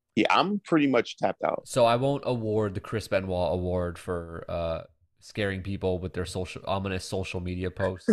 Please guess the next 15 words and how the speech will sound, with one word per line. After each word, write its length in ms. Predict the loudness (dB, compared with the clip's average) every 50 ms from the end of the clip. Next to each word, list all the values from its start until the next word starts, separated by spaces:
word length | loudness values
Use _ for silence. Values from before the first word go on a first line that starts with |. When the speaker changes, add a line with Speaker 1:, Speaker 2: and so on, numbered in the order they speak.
| 2 4 2
Speaker 1:
<laughs> 160 | 2 2 2
Speaker 2:
I 60 | 2
won't 280 | 2 2 2 0 0 -2 -6 -8 -8
d-, 80 | -10 -8
give 180 | -8 -4 0
that 180 | 2 2 4 4
award 300 | 2 0 0 -2 0 2
out. 320 | 2 4 4 4 2 0 -4 _ _ _ _ _ _ _ _ _ _ _ _ _ _ _ _ _ _ -8
Um, 720 | -6 -4 -4 -4 -4 -4 -4 -4 -4 -6 -6 -8 -10 -12 -16 -20 _ _ _ _ _ _ _ _ _ _ _ _ _ _ _ -2
<clears throat> 400 | 0 2 2 2 0 0 -4 -8 _ _ _ _ _ _ _ _ _ _ _ _ _ -8
but 200 | -2 0 0 2
yeah, 260 | 4 4 4 4 2 -2 -2
I 200 | 0 2 2 2
will, 260 | 0 0 -2 -2 0 0
uh, 280 | 2 2 0 -2 -4